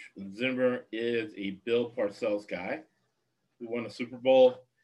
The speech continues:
and Bill Parcells beget Bill Belichick. So it's that same Belichick defense,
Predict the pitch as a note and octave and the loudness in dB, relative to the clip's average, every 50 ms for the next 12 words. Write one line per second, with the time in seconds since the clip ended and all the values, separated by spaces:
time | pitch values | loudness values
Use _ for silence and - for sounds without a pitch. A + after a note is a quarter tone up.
0 | _ _ - G2 G#2 A#2+ B2 A#2+ - - C3+ A#2+ A#2+ - - D3+ D3 C#3+ C#3+ C3+ | _ _ -14 -6 -4 -2 -2 -2 -2 -4 -4 -4 -2 -2 -2 0 0 0 0 -4
1 | - _ _ - C#3 C#3 C3+ B2+ B2+ C#3+ D3 C#3+ C3+ - - - - - _ _ | -8 _ _ -10 -8 -8 -8 0 2 4 4 4 2 -2 -8 -18 -20 -20 _ _
2 | _ _ _ _ _ _ _ - A#2+ A#2 A#2+ A2+ - - A#2+ A2+ A#2+ B2 G#2+ - | _ _ _ _ _ _ _ -4 -2 -2 -2 -2 0 0 2 2 2 0 -2 -4
3 | - - G#2+ F#2+ - - - - - _ _ _ _ _ _ _ _ _ _ _ | -8 -10 -10 -10 -12 -14 -20 -20 -20 _ _ _ _ _ _ _ _ _ _ _
4 | - A2+ G#2+ - A#2 G#2 G#2 - C#3+ C3+ C3 B2+ B2 A#2+ B2 B2 B2+ C3 B2+ - | -10 -10 -8 -6 -6 -6 -4 -4 -2 -2 0 -2 -2 0 0 2 2 0 0 -2
5 | D3 C#3 B2+ B2 - A#2+ A2 G#2 G#2 - A2 G#2 G2+ G2 G2 - - - - | -4 -4 -4 -6 -8 -10 -10 -8 -4 -4 -2 -2 -4 -6 -10 -16 -20 -20 -20